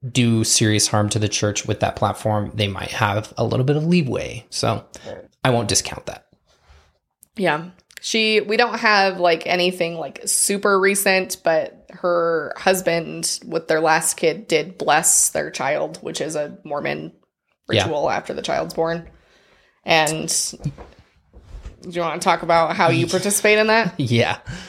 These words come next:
Speaker 1: Um, so in the baby blessing, it has to be, you have to have permission from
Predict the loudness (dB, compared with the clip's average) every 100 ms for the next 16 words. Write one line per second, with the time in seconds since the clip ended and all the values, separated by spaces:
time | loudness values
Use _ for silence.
0 | -20 -20 -20 _ _ 0 2 4 4 2
1 | 0 -2 -2 0 0 2 0 -2 -6 -2
2 | 0 2 2 2 2 2 2 0 2 0
3 | 0 -2 0 2 2 0 -2 -8 -12 -2
4 | 0 2 2 2 0 0 0 2 0 -2
5 | -4 0 2 2 -2